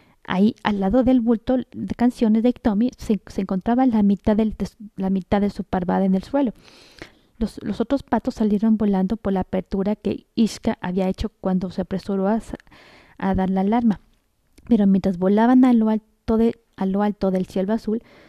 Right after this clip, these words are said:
se gritaban unos a otros, "Oh, tienen los ojos rojos, rojos",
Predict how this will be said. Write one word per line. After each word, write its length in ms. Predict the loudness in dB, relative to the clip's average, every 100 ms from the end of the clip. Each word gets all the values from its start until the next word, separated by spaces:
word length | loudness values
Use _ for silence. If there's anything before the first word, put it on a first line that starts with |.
| _ _ _
se 280 | _ -2 2
gritaban 500 | 0 0 2 2 2
unos 280 | 2 2 4
a 40 |
otros, 240 | 0 -2 -10 _ -6
"Oh, 200 | -2 -2
tienen 340 | 2 4 6 4
los 160 | 2
ojos 360 | -2 0 -2 0
rojos, 440 | 0 0 -4 -4
rojos", 380 | -2 -2 -4 -16